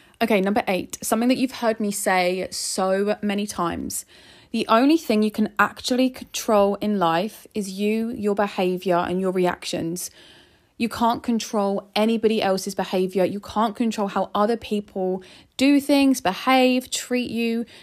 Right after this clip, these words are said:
and you can't control external circumstances. Bad things are always going to happen. It is just, it is just part of life.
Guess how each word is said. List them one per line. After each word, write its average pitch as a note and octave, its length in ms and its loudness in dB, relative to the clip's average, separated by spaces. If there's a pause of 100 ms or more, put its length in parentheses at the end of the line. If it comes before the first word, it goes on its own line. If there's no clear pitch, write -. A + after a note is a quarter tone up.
and A#3 120 0
you A3 60 -2
can't C4+ 640 2
control B3+ 840 2
external G#3 720 2
circumstances. G#3 1080 0 (360)
Bad A#3+ 280 4
things G#3 320 2
are G3+ 100 -2
always F#3+ 360 -2
going F3+ 220 0
to F#3 80 -8
happen. E3+ 500 -8
It - 180 -2
is A3 160 0
just, - 380 2 (720)
it C#4 120 6
is C4+ 120 4
just - 220 2
part A#3+ 180 4
of A3 140 0
life. F#3+ 340 2